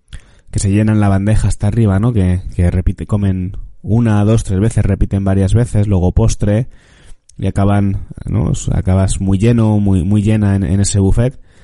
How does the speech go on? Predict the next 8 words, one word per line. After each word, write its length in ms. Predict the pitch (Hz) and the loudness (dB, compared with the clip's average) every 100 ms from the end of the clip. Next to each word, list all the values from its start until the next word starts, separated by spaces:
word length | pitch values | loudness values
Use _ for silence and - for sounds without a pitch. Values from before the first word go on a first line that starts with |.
| - - - - - - - | -20 -20 -20 -20 -20 -10 0
¿Esto 320 | 123 - 175 | 0 2 0
podría 260 | 127 110 | 2 2
considerarse 600 | 110 113 107 101 98 - | 0 0 0 2 0 2
un, 400 | 104 98 95 92 - - - - _ _ - - | 2 0 -2 -8 -12 -20 -20 -20 _ _ -20 -6
un 120 | 127 117 | -2 0
atracón? 600 | - 98 - 107 185 - | 0 -2 0 -2 -2 -8
Es 60 | - | -2
decir, 400 | 95 92 90 | 0 0 -2